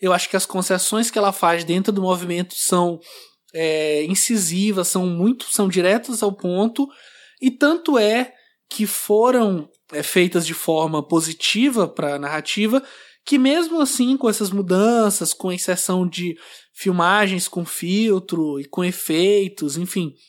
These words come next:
uma ou outra coisinha aqui e ali, mesmo assim o filme recebeu o certificado Dogma, porque os seus próprios criadores entenderam que ele segue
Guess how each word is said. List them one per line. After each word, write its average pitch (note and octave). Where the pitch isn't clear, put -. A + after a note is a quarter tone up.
uma G3+
ou G3
outra F#3+
coisinha F3
aqui E3+
e F3
ali, F#3
mesmo A3
assim A#3+
o A#3+
filme A#3
recebeu A3
o G3
certificado F#3
Dogma, F3+
porque G3
os G3+
seus G#3
próprios F#3
criadores G3+
entenderam F#3+
que -
ele F#3+
segue E3+